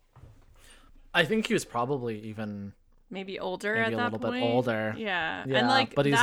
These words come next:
Speaker 2: that
Speaker 1: definitely older at the end.
Speaker 2: Right. And, like, it's interesting to me seeing this because Jake is really trying to happen, but, like, that wouldn't,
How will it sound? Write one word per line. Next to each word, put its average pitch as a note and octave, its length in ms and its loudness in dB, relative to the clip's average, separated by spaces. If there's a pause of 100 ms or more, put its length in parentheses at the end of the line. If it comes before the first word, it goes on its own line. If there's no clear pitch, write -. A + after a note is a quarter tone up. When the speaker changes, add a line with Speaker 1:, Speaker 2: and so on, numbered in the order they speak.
(120)
Speaker 2:
that C#4+ 60 0
Speaker 1:
definitely E3 540 6
older D#3+ 320 8
at D#3+ 100 4
the C#3+ 140 0
end. A#2+ 400 0
Speaker 2:
Right. G3 340 0
And, A#3 160 2
like, B3+ 240 2
it's - 220 -4 (100)
interesting C4+ 540 -2
to G#3 140 -8
me A#3 240 -2
seeing F#3+ 420 -6
this F3+ 240 -6
because F3 680 -8 (440)
Jake A3+ 320 4
is G#3 180 -6
really F#3+ 260 -6
trying F3+ 280 -6
to E3+ 60 -6
happen, G3 480 -2
but, F#3 160 -4
like, F#3 380 -6 (400)
that G#3+ 220 0
wouldn't, C#4 300 -2